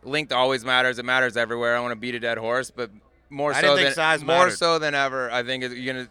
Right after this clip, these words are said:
Speaker 1: it's gonna have to be a guy that just sends it. This place is gonna play long.
Speaker 2: It's gonna play very long. It always does, but with the rain, we'll make it play even longer. And if you're watching on YouTube, you might notice there's an empty chair.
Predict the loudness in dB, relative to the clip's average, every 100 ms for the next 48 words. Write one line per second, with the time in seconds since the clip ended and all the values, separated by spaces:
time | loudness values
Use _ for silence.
0 | -16 -12 -4 0 0 -2 -6 0 0 0
1 | -4 _ _ -8 -6 -6 -12 -8 -8 -8
2 | -10 -12 _ _ _ _ -16 -2 -2 -2
3 | -6 0 0 2 2 0 -2 _ -18 -8
4 | -8 -2 -2 0 0 0 0 0 2 2
5 | 2 0 -2 -4 -4 -8 -6 -4 -4 -4
6 | -4 -6 -8 -8 -6 -6 -6 -8 -6 -6
7 | -4 -8 _ _ -8 -4 -2 4 4 4
8 | 2 0 0 -4 -2 -4 0 0 2 0
9 | 0 -2 -2 -4 -6 0 0